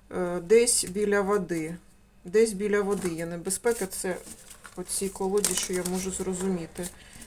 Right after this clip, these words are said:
Давайте подивимось, м, на цій колоді Ленорман, де саме. Так, місто Запоріжжя,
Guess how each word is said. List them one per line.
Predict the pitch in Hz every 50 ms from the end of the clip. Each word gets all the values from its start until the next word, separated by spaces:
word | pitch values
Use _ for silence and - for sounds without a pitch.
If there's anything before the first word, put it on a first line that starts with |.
| - - - - - -
Давайте | 185 180 185 190 208 233 240 - - 208
подивимось, | - 196 190 190 208 208 196 196 185 190 190 190 - - - - - -
м, | 185 185 190 185 185 185 190 185 - - - - - - - - - - - - - - - - - - - - - - - - - - - - - -
на | 190 190 196 202 202
цій | 196 - - - - 202 196 185
колоді | - - - 185 180 175 185 190 185 185 196 196
Ленорман, | 190 175 185 185 180 180 175 175 175 175 175 180 180 180 185 190 190 190
де | 202 196 185 196 196
саме. | 190 - - - 190 190 180 180 175 175 175 185 190 - - - - - - - - - -
Так, | 196 180 180 - 202
місто | 214 220 220 - - - 196
Запоріжжя, | 180 196 202 190 - 202 196 185 190 180 170 170 - - - 170 170